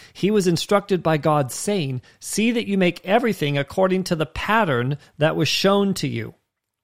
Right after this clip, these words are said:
on the mountain.'" So we talked about this last time.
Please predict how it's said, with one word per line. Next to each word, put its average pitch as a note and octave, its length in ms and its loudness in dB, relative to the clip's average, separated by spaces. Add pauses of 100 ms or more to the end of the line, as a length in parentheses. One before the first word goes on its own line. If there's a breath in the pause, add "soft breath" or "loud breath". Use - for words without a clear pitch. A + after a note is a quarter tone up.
on E3 440 2
the C#3+ 160 -2
mountain.'" C#3 500 -4 (1700 loud breath)
So D#3+ 160 4
we G3 100 2
talked A#3 320 0
about C#3+ 300 0
this F#3+ 440 4
last C#3 340 -2
time. F#2+ 280 -8